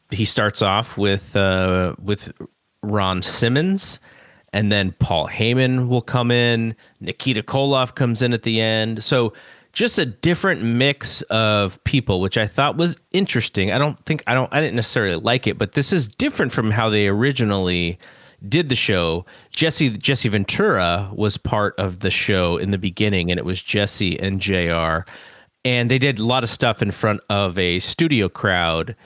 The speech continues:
as well as the matches. We, I think we, we, we went over one of these shows, uh, maybe, like, the first one or something, like, a, like, a couple months ago. So,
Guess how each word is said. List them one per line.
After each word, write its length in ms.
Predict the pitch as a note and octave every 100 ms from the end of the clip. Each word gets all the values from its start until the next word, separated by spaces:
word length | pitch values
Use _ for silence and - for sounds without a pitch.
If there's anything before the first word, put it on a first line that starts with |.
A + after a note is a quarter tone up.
| - _
as 220 | G2+ G2+ G2+
well 320 | G#2 G2 D#2+
as 340 | F#2 F2+ F2
the 300 | F#2+ F#2+ G2+
matches. 640 | F2+ E2+ E2+ - D#2+ - -
We, 140 | A#2
I 100 | D3+
think 120 | F#3
we, 140 | G#2+ G2
we, 240 | A#2 B2+
we 260 | A2 E3 B2
went 240 | G#2+ -
over 240 | G2+ G2
one 200 | F2+ F#2
of 60 | E2+
these 180 | E2+ E2
shows, 500 | F#2+ E2+ E2 - -
uh, 400 | F2 E2 - C2 - - _ -
maybe, 240 | A2 G#2
like, 160 | F2 -
the 80 | G2+
first 320 | G2 F#2 -
one 220 | F2 E2+
or 60 | -
something, 360 | - - -
like, 220 | C#2 - -
a, 220 | - F2+
like, 220 | F2 -
a 40 |
couple 240 | - - F#2
months 240 | F#2 -
ago. 240 | F2+ D#2 - - - - - - - - - _ -
So, 480 | - E3+ D#3 C#3